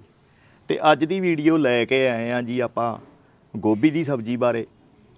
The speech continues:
ਜਿਵੇਂ ਆਪਾਂ ਦੇਖਦੇ ਹਾਂ ਵੀ ਆਪਾਂ ਆਪਣੇ ਘਰੇ ਖਾਣ ਵਾਸਤੇ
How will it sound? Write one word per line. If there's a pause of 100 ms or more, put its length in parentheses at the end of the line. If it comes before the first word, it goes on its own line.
(180)
ਜਿਵੇਂ
ਆਪਾਂ
ਦੇਖਦੇ
ਹਾਂ
ਵੀ
ਆਪਾਂ
ਆਪਣੇ
ਘਰੇ
ਖਾਣ
ਵਾਸਤੇ